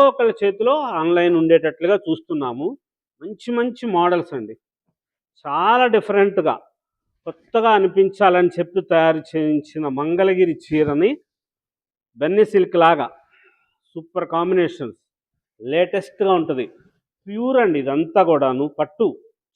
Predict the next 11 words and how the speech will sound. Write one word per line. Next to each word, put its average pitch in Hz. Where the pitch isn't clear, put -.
చాలా 156
మెత్తగా 165
ఉండి 151
హాయిగా 185
అనిపిస్తుంది 190
మీకు. 147
మన 139
బెన్నీ 170
సిల్క్ 208
చీరలు, 190
క్రేపు, 185